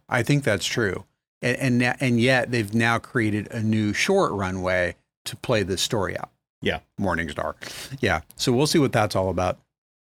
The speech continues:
Speaker 1: I felt like the C story was only slightly foundational, you know, with the house and the whole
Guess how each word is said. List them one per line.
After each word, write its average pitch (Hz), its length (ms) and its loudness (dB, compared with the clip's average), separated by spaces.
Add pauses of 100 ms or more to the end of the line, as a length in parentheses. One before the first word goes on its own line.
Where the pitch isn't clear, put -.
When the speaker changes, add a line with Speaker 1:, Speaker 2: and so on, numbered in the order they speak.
(460)
Speaker 1:
I - 60 0
felt 302 200 4
like 233 140 4
the 156 100 4
C 165 240 4
story 139 260 4
was 113 220 0
only 143 300 4
slightly 127 480 2
foundational, 135 800 2
you 135 80 2
know, 113 100 2
with 107 120 -2
the 107 100 0
house 107 480 2
and 104 400 -2
the 95 80 -2
whole 104 240 -4